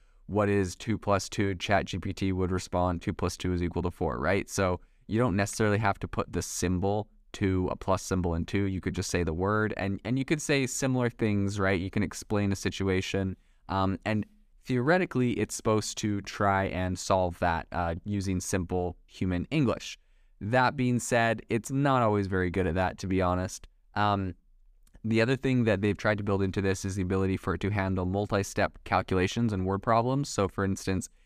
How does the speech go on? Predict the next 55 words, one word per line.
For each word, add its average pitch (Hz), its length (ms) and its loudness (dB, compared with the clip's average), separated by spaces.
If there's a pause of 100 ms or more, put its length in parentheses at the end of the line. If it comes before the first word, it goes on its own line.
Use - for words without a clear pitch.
(200)
if - 180 -2
you 104 140 0
were 101 160 4
to 92 60 2
say, 95 340 2
you 92 160 0
know, 90 260 0
"If - 340 -2
John 107 280 2
has 104 240 -2
five 117 280 2
apples 107 340 2
and 98 80 0
he 92 60 0
gives 92 220 -2
away 87 160 2
two, 110 320 0
how 101 180 2
many 95 140 0
does 87 200 0
he - 80 -2
have 85 160 -2
left?" 104 440 0 (440)
Um, 92 360 0 (180)
Chat 127 200 2
G 123 140 -4
P 120 140 -4
T 113 340 -4
should 240 340 0
respond, 101 500 0
you 92 60 2
know, 92 140 0
"John 90 380 0
would 95 100 2
have 101 120 2
three 143 200 0
apples 104 320 2
left," 92 260 0 (380)
um, 95 500 2 (200)
because 101 280 2
it - 180 0 (380)
can 95 220 0
understand, 92 800 0
you 98 80 -2
know, 90 180 2
the 87 140 0
text - 440 -2
and 90 100 0
you 82 60 -2
can 95 120 -2
make 92 180 0
some 101 120 -4
multiple 92 420 -4
step - 320 -4
things. 120 400 -2